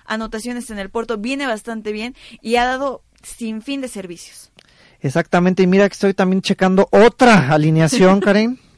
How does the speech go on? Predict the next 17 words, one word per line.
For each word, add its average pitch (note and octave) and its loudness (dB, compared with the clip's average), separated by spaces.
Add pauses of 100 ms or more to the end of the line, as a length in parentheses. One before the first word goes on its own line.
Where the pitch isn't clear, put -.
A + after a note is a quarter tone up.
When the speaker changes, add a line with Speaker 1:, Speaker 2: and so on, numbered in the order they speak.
(160)
Speaker 2:
que C3+ -4
no C3+ 0
habías D#3+ 4
dicho. F3+ -2 (540)
Mira, D#3+ 2
E E3 0
S F3 -2
P E3 -4
N E3 2
nos E3+ 0
pone E3+ -2
que D3 -2
Talavera E3 6 (180)
estaría C#3+ 2
Speaker 1:
Ojalá, A#3+ 6
Speaker 2:
la B3 4
Speaker 1:
ojalá. A#3 2